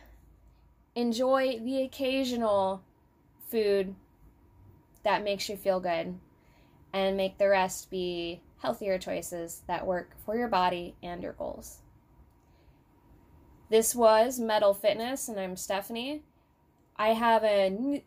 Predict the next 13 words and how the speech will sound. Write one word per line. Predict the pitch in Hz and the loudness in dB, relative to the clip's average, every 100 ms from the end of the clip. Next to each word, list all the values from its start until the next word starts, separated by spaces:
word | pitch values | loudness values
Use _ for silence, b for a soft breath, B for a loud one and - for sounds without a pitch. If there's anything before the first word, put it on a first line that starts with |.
| - | -4
brand | 330 320 302 | 2 2 2
new | 277 | 2
website. | 254 247 233 269 247 240 240 - _ _ _ _ _ - | 2 0 0 2 4 4 0 -8 _ _ _ _ _ 0
It's | 214 208 233 | 2 2 -4
metal | 226 247 247 | 0 2 0
fitness | 233 247 233 220 - | -2 -6 -4 -4 -4
training | - 254 247 247 | -6 -4 -2 -2
dot | 220 190 - | 0 0 -2
com, | - 269 262 262 254 | -6 -4 -2 -4 -6
super | - - 190 190 | -10 -10 -6 -4
easy | 190 185 185 | -4 -4 -6
to | 180 | -8
find. | - 226 226 220 220 | -2 2 4 2 -2